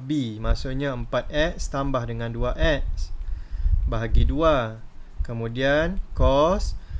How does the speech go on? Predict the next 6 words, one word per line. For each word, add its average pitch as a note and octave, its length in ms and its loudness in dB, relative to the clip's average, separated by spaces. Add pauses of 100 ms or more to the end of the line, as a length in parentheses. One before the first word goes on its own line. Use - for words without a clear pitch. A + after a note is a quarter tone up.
(240)
uh, A2+ 240 -6
A E3 140 4 (100)
tolak D3 400 2
B. A#2+ 320 -4 (400)
So, B2+ 240 -2
A D#3 160 0